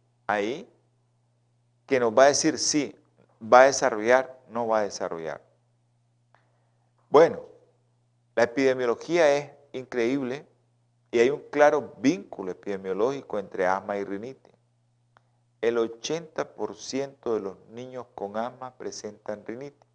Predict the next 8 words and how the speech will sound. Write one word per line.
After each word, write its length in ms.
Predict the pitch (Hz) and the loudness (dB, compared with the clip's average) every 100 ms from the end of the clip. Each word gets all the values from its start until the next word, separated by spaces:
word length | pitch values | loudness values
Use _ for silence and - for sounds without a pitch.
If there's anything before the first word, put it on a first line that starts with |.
| _ _ _ _ _ _ _ _ _ _ | _ _ _ _ _ _ _ _ _ _
y 140 | 117 131 | 2 2
el 100 | 131 | 4
cuarenta 600 | 127 123 147 143 156 - | 6 6 6 -2 -4 -4
por 180 | 123 | -10
ciento 520 | 113 135 139 135 - 123 | -8 -8 -8 -8 -4 -2
de 100 | 110 | -2
los 180 | 101 | -6
niños 360 | 101 127 131 117 | -10 -12 -10 -12